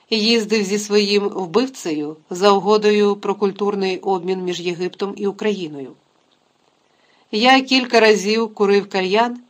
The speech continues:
і привіз з собою до Києва кілька пачок, які швидко закінчились,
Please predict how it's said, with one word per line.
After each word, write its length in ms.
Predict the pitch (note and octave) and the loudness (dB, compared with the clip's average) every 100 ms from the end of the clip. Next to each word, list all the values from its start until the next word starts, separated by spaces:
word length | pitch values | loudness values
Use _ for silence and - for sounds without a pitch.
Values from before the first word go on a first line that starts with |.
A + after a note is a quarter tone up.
| _ _ | _ _
і 120 | G#3+ G#3 | 0 2
привіз 460 | G#3 G#3 G#3+ G#3 | 4 2 2 -2
з 80 | - | -4
собою 360 | G#3 F3+ G3 F#3 | -4 0 0 0
до 120 | F#3 | -2
Києва 520 | A3 A#3+ A#3 E3 D3+ _ _ _ | -2 -2 -2 -4 -8 _ _ _
кілька 320 | - G#3 G#3 G#3+ | -2 -2 0 -2
пачок, 460 | G3+ D#3+ - - _ _ _ _ - | 0 0 -4 -14 _ _ _ _ 0
які 280 | G#3+ A3 | 2 2
швидко 460 | G#3+ G#3 G#3 G#3 G3+ | 0 0 -2 0 -2
закінчились, 880 | F#3 G3+ F#3+ - A#3+ A#3 D#3+ - | -2 -4 -4 -2 -4 -4 -6 -10